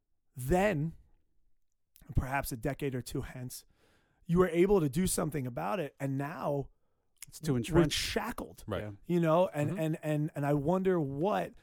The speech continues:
Speaker 1: um, Jill and I were speaking about this, uh, the other day. I wonder what one could do. Like, like, i-, i-, if, if he's alerting us to this
Speaker 2: Break
Speaker 1: type
Speaker 2: up the
Speaker 1: stuff,
Speaker 2: banks.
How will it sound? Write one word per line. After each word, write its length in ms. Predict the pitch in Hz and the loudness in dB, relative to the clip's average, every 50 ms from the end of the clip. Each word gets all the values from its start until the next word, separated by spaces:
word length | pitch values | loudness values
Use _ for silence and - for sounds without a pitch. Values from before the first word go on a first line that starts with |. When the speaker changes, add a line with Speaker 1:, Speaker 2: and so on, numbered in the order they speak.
| _ _ _ _ - | _ _ _ _ -8
Speaker 1:
um, 480 | 143 143 139 143 139 135 135 135 131 117 - - _ _ _ | -6 -4 -2 -2 -2 -2 -2 -4 -6 -8 -10 -18 _ _ _
Jill 140 | - 220 240 | -6 -4 -2
and 100 | 240 170 | -2 -2
I 60 | 135 | -2
were 80 | 131 120 | -4 -6
speaking 260 | - - 156 - 139 | -6 -8 -8 -6 -4
about 180 | 135 135 123 - | -4 -4 -4 -6
this, 220 | 147 123 - - | -8 -8 -8 -10
uh, 460 | - - 131 131 131 127 127 127 127 143 180 | -12 -8 -6 -6 -4 -4 -4 -4 -6 -6 -6
the 120 | 139 139 | -4 -4
other 120 | 139 139 135 | -2 -2 -2
day. 160 | 196 220 - | -4 -4 -4
I 60 | - 135 | -2 -4
wonder 440 | 131 127 131 151 160 170 170 208 202 | -2 2 2 2 4 4 4 2 0
what 400 | 160 135 139 139 143 151 - 123 | 0 0 -4 -4 -4 -6 -8 -12
one 500 | 117 120 139 143 143 143 147 147 147 - - _ _ _ _ _ _ - | -12 -8 -6 -4 -4 -4 -4 -4 -6 -8 -12 _ _ _ _ _ _ -8
could 300 | - - 160 139 131 117 | -2 -2 -2 -2 -4 -6
do. 240 | 117 165 233 277 202 | -4 -2 -2 -2 0
Like, 280 | 156 156 156 143 - - - _ _ _ | 0 0 0 -2 -4 -8 -20 _ _ _
like, 220 | - 160 165 151 - _ _ _ _ _ _ _ - | -4 -2 -2 -2 -4 _ _ _ _ _ _ _ -2
i-, 40 | 170 | -2
i-, 80 | 185 - | -2 0
if, 260 | 190 185 - - - | -2 -4 -2 -2 -4
if 80 | 208 165 | -2 -2
he's 120 | 170 156 | -2 0
alerting 400 | 165 170 165 196 226 262 285 269 247 | 0 0 2 2 0 0 0 -2 -4
us 160 | 233 202 - | -4 -4 -6
to 120 | - - | -6 -6
this 260 | 175 190 190 - - - | -4 -4 -4 -6 -8 -8
Speaker 2:
Break 120 | - - - 170 165 160 | -6 -6 -4 -4 -2 -2
Speaker 1:
type 40 | 151 | -2
Speaker 2:
up 80 | 127 | -2
the 60 | - 170 | 0 0
Speaker 1:
stuff, 60 | - | 2
Speaker 2:
banks. 480 | - 156 165 151 131 - - - - | 4 4 4 2 0 -2 -6 -8 -8